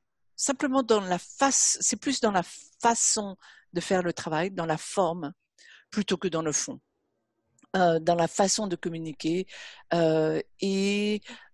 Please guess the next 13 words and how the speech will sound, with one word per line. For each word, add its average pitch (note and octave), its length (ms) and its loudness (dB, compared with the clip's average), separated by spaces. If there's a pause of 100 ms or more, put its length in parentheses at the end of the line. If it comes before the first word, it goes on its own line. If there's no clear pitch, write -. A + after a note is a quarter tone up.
(160)
euh, E3 500 4
de, F#3 260 -2
d'aller G#3+ 340 4
voir, A3+ 560 -2
il F3 100 -6
y F#3 40 0
a F#3 60 2
des G3 100 2
résistances G#3+ 600 -2
qui - 120 -10
sont F3+ 220 -6
spécifiquement - 1160 -4
françaises, F#3 880 -4